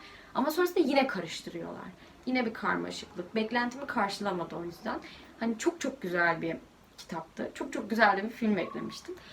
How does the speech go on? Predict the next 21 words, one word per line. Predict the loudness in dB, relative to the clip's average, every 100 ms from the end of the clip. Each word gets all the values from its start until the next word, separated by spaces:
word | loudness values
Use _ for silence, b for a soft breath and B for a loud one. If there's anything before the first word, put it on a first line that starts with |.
| B B -2
Tam | 4 6
olarak | 6 6 4
karşılamadı. | 4 2 2 0 -2 -2 -8 -6 -2
Beni | 2
yani | 2 2
tam | 2 2
olarak | 2 2 -2
tatmin | -4 0 0
etmedi. | 0 -2 0 4
Evet, | 4 4 -2
bu | -4
filme, | -2 -2 0 0 2
bu, | 0 0
hani | -2 -2
bu | -4
kitaba | -4 -2 0
bu | -2
film | -4 -4 -4 B B 2
demedim, | 2 4 0 -4 -4 -2
diyemedim | 0 2 -2 -4 -8
açıkçası. | -10 -12 -12 -12 -8